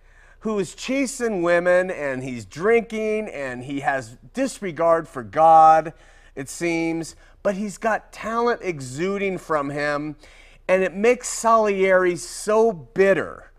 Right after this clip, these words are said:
with his own life. He just cannot, he, he spends his life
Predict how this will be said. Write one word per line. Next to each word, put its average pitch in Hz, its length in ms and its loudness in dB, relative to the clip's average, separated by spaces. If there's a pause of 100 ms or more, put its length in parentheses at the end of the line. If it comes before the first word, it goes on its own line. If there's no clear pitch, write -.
(220)
with 147 220 -2
his 156 180 -4
own 165 240 0
life. 147 360 -2
He 151 120 -10
just 202 380 -6
cannot, 190 440 -4 (160)
he, - 260 -12 (100)
he 190 120 -10
spends 220 420 -4
his 175 200 -8
life 160 300 -2